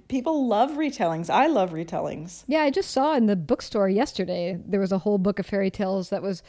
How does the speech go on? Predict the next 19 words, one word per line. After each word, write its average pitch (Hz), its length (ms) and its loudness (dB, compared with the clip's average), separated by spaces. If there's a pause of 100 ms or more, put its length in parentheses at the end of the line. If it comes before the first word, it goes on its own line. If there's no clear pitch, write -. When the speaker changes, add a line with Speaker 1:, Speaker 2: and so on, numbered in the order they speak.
(260)
Speaker 2:
gender 226 440 6
swapped. - 680 -6 (160)
Speaker 1:
Okay, 277 600 2 (180)
that's 269 220 -4
fun. 233 440 0
Speaker 2:
So 247 200 4
anything 269 460 4
that 226 100 2
happened 233 360 0
to 220 140 4
a 208 60 6
girl 226 380 4
and 214 100 2
it 147 80 -4
was 190 140 -2
now 202 240 0
a 196 40 0
boy 208 320 4
character. 185 720 -4